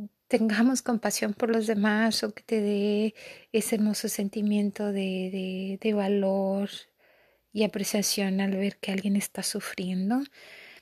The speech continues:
La confianza, eh, la confianza también te genera esa oxitocina. Los, en los aminoácidos,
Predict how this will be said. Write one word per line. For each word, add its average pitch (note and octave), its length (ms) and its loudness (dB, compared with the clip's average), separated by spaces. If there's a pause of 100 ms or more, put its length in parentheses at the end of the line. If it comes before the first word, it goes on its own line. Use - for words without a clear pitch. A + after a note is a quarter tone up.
(240)
La A3 200 6
confianza, G#3 920 0 (680)
eh, F#3+ 800 -4 (840)
la G#3 200 2
confianza G3+ 800 -2
también G3+ 640 0
te G#3 260 -4
genera G3+ 380 -2
esa G3+ 140 -2
oxitocina. G#3+ 960 0 (1800)
Los, A#3 300 4
en A#3 140 6
los A3+ 180 2
aminoácidos, A3 1300 4